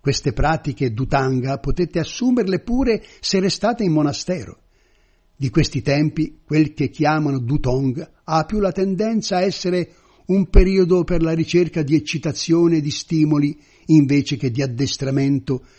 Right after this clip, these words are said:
nelle tredici pratiche Dhutanga. Se andate per questa ragione,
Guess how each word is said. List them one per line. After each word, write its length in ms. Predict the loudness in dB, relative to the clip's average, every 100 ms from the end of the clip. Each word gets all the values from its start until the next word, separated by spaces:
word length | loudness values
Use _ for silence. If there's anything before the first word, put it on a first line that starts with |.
| _ -4
nelle 240 | -2 -2
tredici 600 | -2 -2 -2 -2 -2 -4
pratiche 720 | -4 -4 -4 -8 -6 -4 -4
Dhutanga. 720 | -4 -2 -2 -2 -4 -6 -10 _ _ _ _ _ _
Se 200 | -16 -8
andate 600 | -4 -4 -2 -2 -2 -4
per 200 | -6 -6
questa 320 | -6 -8 -8 -10
ragione, 580 | -8 -8 -6 -6 -8